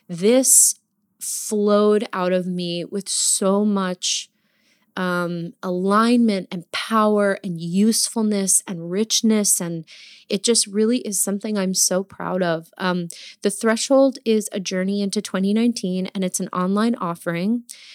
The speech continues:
that I have. It's up, doors are open, enrollment is open, it's available to download immediately.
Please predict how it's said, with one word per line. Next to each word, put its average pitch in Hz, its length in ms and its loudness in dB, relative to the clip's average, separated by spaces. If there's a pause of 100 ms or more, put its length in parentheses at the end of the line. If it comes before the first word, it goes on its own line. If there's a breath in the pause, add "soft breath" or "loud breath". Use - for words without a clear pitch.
(160 loud breath)
that 190 80 -2
I 196 140 4
have. 185 420 2 (240)
It's 185 240 -6
up, 208 340 0
doors 180 260 -4
are - 160 -8
open, 208 600 0
enrollment 208 580 2
is 226 140 2
open, 220 280 0
it's 202 160 -4
available 185 440 0
to - 120 -4
download 180 420 -2
immediately. 220 800 0